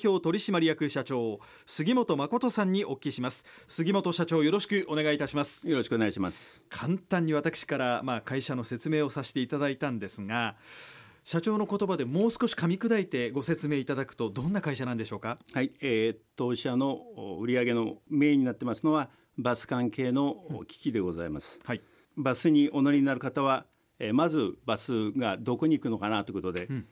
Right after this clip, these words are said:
Speaker 2: バスの正面、側面、後面にありますエルイーディーの行き先表示をご覧になって、
Speaker 1: はい。
Speaker 2: その行き先を確認され、
Speaker 1: うん。
Speaker 2: で、バスに乗られます。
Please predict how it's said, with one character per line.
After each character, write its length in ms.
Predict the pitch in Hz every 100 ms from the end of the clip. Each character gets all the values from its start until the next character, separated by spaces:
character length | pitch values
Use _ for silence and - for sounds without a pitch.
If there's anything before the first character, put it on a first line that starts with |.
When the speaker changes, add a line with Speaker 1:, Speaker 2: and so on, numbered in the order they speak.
| _
Speaker 2:
バ 100 | 123
ス 140 | 117 143
の 300 | 120 101 -
正 320 | - - 135
面、 240 | 127 123 107
側 280 | - - 135
面、 280 | 127 117 -
後 180 | - 135
面 180 | 131 120
に 80 | 117
あ 60 |
り 60 | 110
ま 120 | 110
す 280 | 107 165 151 - _ _
エ 120 | 151
ル 80 | 139
イ 100 | 147
ー 20 |
デ 80 | 135
ィ 60 | 143
ー 20 |
の 80 | 147
行 80 | 113
き 20 |
先 240 | 113 -
表 140 | 143 117
示 120 | 131
を 180 | 147 - -
ご 120 | 123
覧 140 | 117 120
に 40 |
な 120 | 117
っ 60 | -
て、 240 | 156 156 -
Speaker 1:
は 100 | 113
い。 20 |
Speaker 2:
そ 60 |
の 80 | 110
行 100 | 101
き 60 | -
先 260 | 135 110
を 120 | 139 113
確 220 | 117 107
認 180 | 110 92
さ 160 | -
れ、 180 | 90 85
Speaker 1:
う 60 | 117
ん。 160 | 107 - _ -
Speaker 2:
で、 360 | 165 185 - - -
バ 160 | 117 110
ス 100 | 127
に 80 | 110
乗 100 | 95
ら 80 |
れ 80 | 82
ま 120 | 76
す。 200 | 78 -